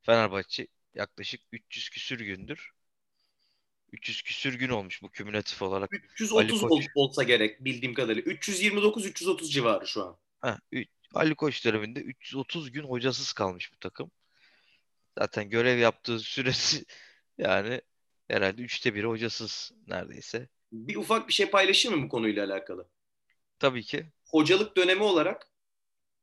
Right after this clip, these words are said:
Speaker 2: Ali Koç döneminde en uzun hocalığı takdirince Erol Bulut yapıyor.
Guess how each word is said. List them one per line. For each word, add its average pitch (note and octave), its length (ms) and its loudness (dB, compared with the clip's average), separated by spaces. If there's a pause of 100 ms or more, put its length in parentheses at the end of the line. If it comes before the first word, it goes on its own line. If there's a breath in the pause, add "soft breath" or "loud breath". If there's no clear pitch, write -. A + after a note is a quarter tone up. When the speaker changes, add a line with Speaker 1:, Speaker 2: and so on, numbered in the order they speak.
(140)
Speaker 2:
Ali A#2+ 220 4
Koç D#3+ 240 4
döneminde C3 680 -2 (200)
en G#3+ 140 6
uzun E3+ 240 2
hocalığı E3 600 4 (800)
takdirince E3 640 6
Erol F#3 280 8
Bulut F3+ 180 0
yapıyor. C3 420 2